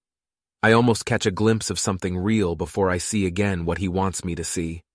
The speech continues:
The officer appears out of the trees next to me.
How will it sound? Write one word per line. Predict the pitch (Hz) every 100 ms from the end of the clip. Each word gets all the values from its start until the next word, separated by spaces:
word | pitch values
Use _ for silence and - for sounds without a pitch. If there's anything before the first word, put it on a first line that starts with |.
| _ _ _ _ _ _ _ -
The | 117
officer | 117 127 - 110
appears | 92 117 110 101
out | 101
of | 95
the | 95
trees | - 123 104 87
next | 98 98 -
to | 85
me. | 82 80